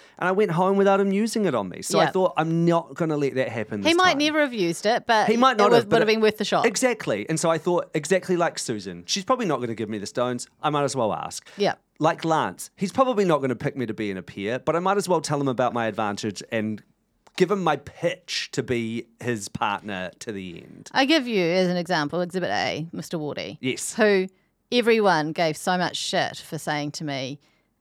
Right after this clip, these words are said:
Speaker 2: in that very first elimination, "I can't do this, I can't do this," and basically, essentially asking me for, to use the save,
Speaker 1: Yeah.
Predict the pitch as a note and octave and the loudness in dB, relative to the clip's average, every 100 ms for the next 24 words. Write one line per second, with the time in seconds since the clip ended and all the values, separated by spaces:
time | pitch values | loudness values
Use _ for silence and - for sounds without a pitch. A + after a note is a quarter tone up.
0 | - D3+ D3 D#3 D#3+ D3+ - D3 - D3 | -6 -4 -4 -2 -2 -2 -4 -10 -8 -6
1 | C#3+ C#3 C#3 - B2 A#2 - C#3+ - B2+ | -6 -4 -6 -8 -8 -10 -8 -10 -8 -10
2 | G2 - C3 C#3+ F2 - B2 F#2 C3 C#3+ | -10 -10 -12 -10 -10 -8 -8 -8 -10 -8
3 | C3 C#3 - C#3+ B2 B2+ - - E3+ G3 | -8 -8 -14 -12 -12 -12 -18 -16 -8 -6
4 | F#3 C#3+ C3+ - D3 C#3 - - D3 C#3 | -6 -2 -2 -2 -6 -6 -8 -10 -8 -8
5 | - - C3 G2 G2 A#2+ | -10 -6 -4 -4 -4 -6